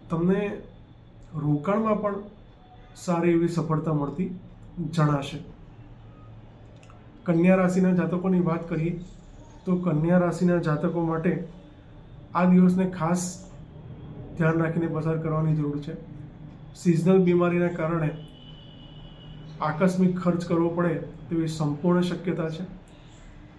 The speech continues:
આ સિવાય આ બે દિવસ દરમિયાન તમારે કોર્ટ કચેરીના ધક્કા થાય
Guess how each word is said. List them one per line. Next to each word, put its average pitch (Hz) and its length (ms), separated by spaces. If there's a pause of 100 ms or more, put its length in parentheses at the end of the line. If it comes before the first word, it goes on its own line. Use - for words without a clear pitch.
આ 190 100
સિવાય 170 380 (1040)
આ 175 100
બે 190 120
દિવસ 185 360
દરમિયાન 165 480 (360)
તમારે 165 300
કોર્ટ 160 400
કચેરીના 160 420
ધક્કા 156 320
થાય 151 320